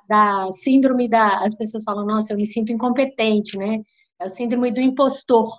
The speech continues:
As pessoas acham assim, "Gente, só tem gênio aqui, eu sou bem burra." É, é natural, acho que vai ser mais, cada dia mais natural a síndrome do impostor.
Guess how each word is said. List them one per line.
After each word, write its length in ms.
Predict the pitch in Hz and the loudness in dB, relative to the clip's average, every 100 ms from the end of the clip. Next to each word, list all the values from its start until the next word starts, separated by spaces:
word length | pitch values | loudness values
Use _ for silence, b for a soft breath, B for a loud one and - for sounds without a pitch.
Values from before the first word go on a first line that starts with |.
| _ | _
As 80 | 208 | -20
pessoas 360 | - 214 220 208 | -16 -8 -8 -6
acham 220 | 214 226 | -6 -6
assim, 220 | 208 202 | -6 -6
"Gente, 520 | 180 214 196 - 170 - _ - | -2 0 0 -4 -10 -10 _ -12
só 100 | 214 | -10
tem 260 | - 277 | -2 0
gênio 400 | 277 226 233 233 | 2 2 0 0
aqui, 260 | 214 220 233 | -2 -2 -2
eu 80 | 240 | -2
sou 180 | 254 214 | -2 2
bem 200 | 220 311 | 4 4
burra." 380 | 349 285 208 208 _ - | 4 4 0 -6 _ -14
É, 400 | 196 196 196 226 | -8 -6 -4 -4
é 40 | |
natural, 480 | 247 269 339 254 233 | -2 -2 2 4 4
acho 120 | 220 | 2
que 80 | 226 | -2
vai 40 | |
ser 120 | 240 240 | -4 0
mais, 240 | 233 254 | 0 2
cada 180 | 240 226 | 4 4
dia 160 | 214 | 4
mais 200 | 240 269 | 2 2
natural 400 | 285 294 320 277 | 2 0 4 4
a 40 | 277 | 2
síndrome 460 | - 277 262 262 | 0 2 2 2
do 100 | 240 | 0
impostor. 640 | 254 262 277 - 220 - | 2 4 2 2 0 0